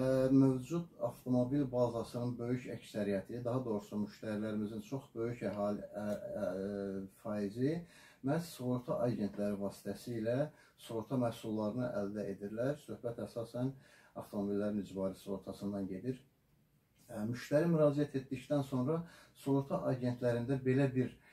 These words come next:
ə, qanundan kənarlaşma halı meydana gəlir ki, ə, müştəriləri daha çox cəlb etmək üçün,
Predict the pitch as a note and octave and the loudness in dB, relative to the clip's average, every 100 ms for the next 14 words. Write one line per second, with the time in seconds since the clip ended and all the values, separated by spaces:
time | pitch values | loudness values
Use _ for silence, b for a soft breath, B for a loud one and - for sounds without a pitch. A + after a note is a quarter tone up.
0 | b b b _ F#2+ F#2+ F2+ F#2 - - | b b b _ -8 -4 0 0 -2 -8
1 | _ B2+ B2+ C3 C#3 D3+ C#3 - C3 C3 | _ 2 6 8 8 8 4 2 2 4
2 | B2+ B2+ - E3 D3+ A2+ G#2 G#2 G#2 G#2 | 2 0 -2 -4 -2 0 2 2 2 2
3 | G#2 G2+ G#2 G#2 G#2 E3 E3 - B B | 0 0 0 -2 -4 -4 -4 -4 B B
4 | B B - G2 F#2+ G2+ A2+ - - C#3 | B B -4 0 0 0 -2 -4 2 4
5 | C#3 D3 E3+ D3 C#3 D3 - B2 - C3 | 6 6 6 2 2 0 -2 -6 -2 4
6 | A#2+ A2+ A#2 - C3+ C3+ G2+ - G2+ B2 | 4 2 -4 0 0 0 -8 -4 -2 -2